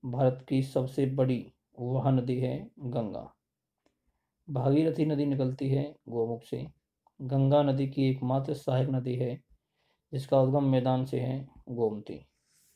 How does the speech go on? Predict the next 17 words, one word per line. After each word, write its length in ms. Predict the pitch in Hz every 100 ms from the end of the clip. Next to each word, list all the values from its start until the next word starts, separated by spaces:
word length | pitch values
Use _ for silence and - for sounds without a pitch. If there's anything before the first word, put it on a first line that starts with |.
| _ _ _ _ _ _ _ _ _ _ _ _ _ _ _ _ _ _ -
नेक्स्ट 240 | 139 139 -
क्वेश्चन 280 | 165 165
है 100 | 160 147
बेतवा, 400 | 135 135 143 143
चंबल, 440 | 139 127 127 131 135 - _ _ -
केन, 320 | 131 120 107 _ _ _ _ _ -
रामगंगा 600 | 131 135 135 139 143 147 147 - -
नदियों 340 | 135 135 135 131
में 160 | 131
से 220 | 131 139 131
यमुना 220 | 131 131
की 100 | 135
सहायक 280 | 131 135 135
नदी 220 | 135 127
नहीं 260 | 123 131 135
है 200 | 127 151 _ _ _ _ _ -
रामगंगा। 680 | 139 120 113 - 104 - -